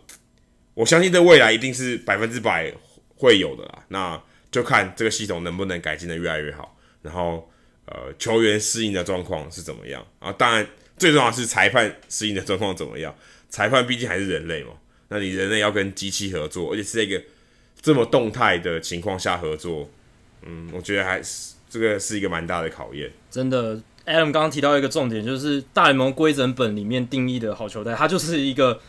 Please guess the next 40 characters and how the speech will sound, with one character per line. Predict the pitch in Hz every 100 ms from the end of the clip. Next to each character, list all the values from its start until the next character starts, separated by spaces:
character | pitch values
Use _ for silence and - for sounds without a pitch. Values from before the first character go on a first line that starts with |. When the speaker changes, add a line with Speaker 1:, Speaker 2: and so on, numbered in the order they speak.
| -
Speaker 2:
根 | - 160 160
据 | 175 151
选 | - 123 135
手 | 143 113
他 | 123 127
这 | 123
个 | 131 120 120 -
肩 | - 147 151
膀 | 143 107 107 - - - - - -
到， | 156 143 135 131 _ -
就 | 156
是 | 165 160 147 143 - -
胳 | 160
肢 | 156 156
窝 | 156 151
到 | 156 147
腰 | 139 143 143
际 | 156 135
中 | 113 139 143
间 | 147 147
那 |
条 | 131 110
线， | 110 143 113
还 | 104
有， | 127
还 | 123
有 | 131
膝 | 117 135
盖 | 127 131
上 | 113 135 110
缘 | 104
这 |
个 | 123
位 | 117 117
置 | 101 104
的 | 98 92 - - -
一 | 143
个 | 143 135
中 | 127 - 160 175
间 | 170 156 160